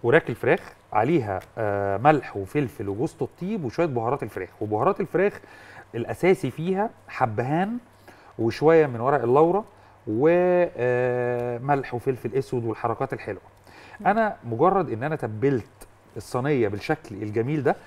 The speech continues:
Speaker 1: ونقعد نضيق المسافات كده.
Speaker 2: مم.
Speaker 1: كل اللي انا بحتاجه اجيب بطاطسايه احطها هنا كده،
Speaker 2: مم.
Speaker 1: وواحده بطاطا هنا كده،
Speaker 2: مم.
Speaker 1: وكمان واحده بطاطس تاني، وواحده جزر.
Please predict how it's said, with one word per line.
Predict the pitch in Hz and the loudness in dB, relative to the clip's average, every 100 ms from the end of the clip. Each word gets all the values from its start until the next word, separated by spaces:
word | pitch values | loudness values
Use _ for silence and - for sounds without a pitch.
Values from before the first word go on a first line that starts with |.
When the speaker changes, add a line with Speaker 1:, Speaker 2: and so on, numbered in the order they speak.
| - - 113 | -20 -14 -10
Speaker 1:
ونقعد | 110 135 120 110 | -4 -2 -2 0
نضيق | 113 131 113 | 2 2 2
المسافات | 104 101 - - - | -2 -8 -8 -10 -6
كده. | 156 202 - - - | -2 -2 -2 -12 -16
Speaker 2:
مم. | 208 202 226 | -12 -4 -2
Speaker 1:
كل | 269 | 0
اللي | 190 | 2
انا | 196 | 2
بحتاجه | 139 - 139 113 | 0 -2 -4 -2
اجيب | 117 160 | -4 -2
بطاطسايه | 127 113 - - 101 92 | -2 -2 -6 -4 -2 -4
احطها | - - - 127 | -10 -10 -2 0
هنا | 120 127 | 0 -4
كده، | 127 139 - - | -4 -6 -8 -12
Speaker 2:
مم. | 220 202 226 - _ - - - - - - | -10 -8 -8 -8 _ -20 -20 -20 -20 -20 -4
Speaker 1:
وواحده | 110 139 127 113 | 0 0 0 -4
بطاطا | 98 104 120 110 98 | -4 -2 0 0 -2
هنا | 110 123 | -4 -6
كده، | 135 143 202 - _ | -4 -2 -4 -8 _
Speaker 2:
مم. | 202 196 233 - _ _ _ - - _ 117 | -12 -8 -10 -10 _ _ _ -20 -20 _ -8
Speaker 1:
وكمان | 107 120 110 139 135 | -6 -6 -4 -4 -2
واحده | 127 - 113 | -4 -4 -8
بطاطس | 98 101 135 120 - | -6 -6 -8 -12 -10
تاني، | 147 165 208 - _ - - _ _ _ - - - | -6 -6 -6 -16 _ -20 -20 _ _ _ -20 -18 -8
وواحده | 113 151 143 131 | -2 -2 -2 -6
جزر. | 107 113 92 87 | -2 -2 -2 -6